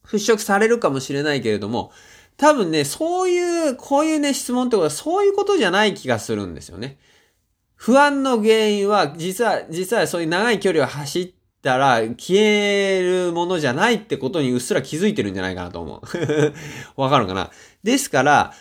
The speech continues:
あの、不安の原因をまず探ることもそうだし、で、あと、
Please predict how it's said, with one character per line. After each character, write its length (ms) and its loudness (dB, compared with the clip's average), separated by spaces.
あ 240 0
の、 420 2
不 220 2
安 180 2
の 160 0
原 140 0
因 260 0
を 60 -2
ま 100 0
ず 60 0
探 320 0
る 120 -4
こ 120 0
と 140 -6
も 100 -4
そ 220 -2
う 20 -4
だ 120 0
し、 260 -2
で、 120 0
あ 120 2
と、 320 -2